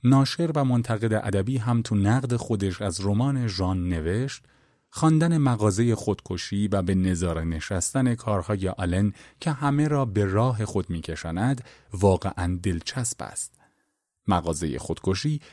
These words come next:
کتابی کوچک است که این تضمین را می‌دهد که به زودی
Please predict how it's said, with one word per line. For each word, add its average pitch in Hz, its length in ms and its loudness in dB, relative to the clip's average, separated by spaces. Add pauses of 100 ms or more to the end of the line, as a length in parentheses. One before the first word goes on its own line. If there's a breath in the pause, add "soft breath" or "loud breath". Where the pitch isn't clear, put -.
(140 loud breath)
کتابی 135 480 0
کوچک 120 440 -4
است 95 360 -2
که 107 120 -4
این 160 180 0
تضمین 123 560 0
را 104 100 0
می‌دهد 80 520 -4
که - 140 -6
به 104 140 0
زودی 120 480 0